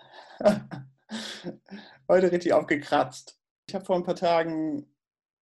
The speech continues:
eine, mit einer Podcast-Hörerin gesprochen. Hallo, Podcast-Hörerin, du fühlst dich jetzt bestimmt angesprochen.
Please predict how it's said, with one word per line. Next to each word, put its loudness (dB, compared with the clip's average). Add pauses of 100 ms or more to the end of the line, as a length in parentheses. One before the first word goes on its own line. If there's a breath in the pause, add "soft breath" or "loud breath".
(100)
eine, 2
mit -2
einer 0
Podcast-Hörerin 0
gesprochen. -6 (540)
Hallo, 4
Podcast-Hörerin, 0
du -6
fühlst -10
dich -8
jetzt -4
bestimmt -8
angesprochen. -8